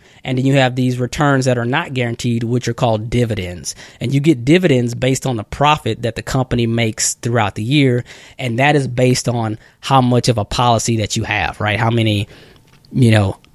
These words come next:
look at your policy numbers as kinda like a, a,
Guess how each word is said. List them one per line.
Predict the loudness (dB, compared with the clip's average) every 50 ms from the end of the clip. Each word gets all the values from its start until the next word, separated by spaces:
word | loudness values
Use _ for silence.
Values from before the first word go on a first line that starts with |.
| _ _ -20 -20 _ _ _ _ -20 -18 -18 -18 -18 -8 -2
look | 0 2 2 2
at | 2 2
your | 2 0
policy | 0 0 0 2 2 2 2 0 0 0
numbers | 0 0 -2 -2 -2 -2 -4 -4
as | -6 -4
kinda | -2 -2 -2 0 0
like | -2 -2 -4 -6
a, | -10 -12 _ -8
a, | -8 -8